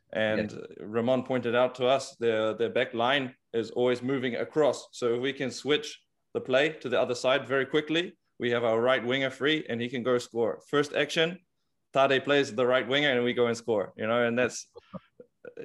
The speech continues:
Speaker 1: you know, that's a little
Speaker 2: Yeah.
Speaker 1: anecdote and, and, and like, 'cause you don't always see that when you're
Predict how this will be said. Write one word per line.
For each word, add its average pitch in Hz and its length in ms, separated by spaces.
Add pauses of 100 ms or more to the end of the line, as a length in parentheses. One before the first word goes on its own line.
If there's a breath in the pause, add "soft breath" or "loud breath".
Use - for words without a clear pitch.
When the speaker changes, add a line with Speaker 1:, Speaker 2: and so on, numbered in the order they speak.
Speaker 1:
you 117 100
know, 123 120
that's 127 160
a - 20
little 139 200
Speaker 2:
Yeah. - 80
Speaker 1:
anecdote 127 420
and, 117 160
and, 110 260
and 107 220
like, 123 200
'cause 120 160
you 117 60
don't 147 240 (160)
always 127 440
see 160 240
that - 280
when 110 180
you're 107 200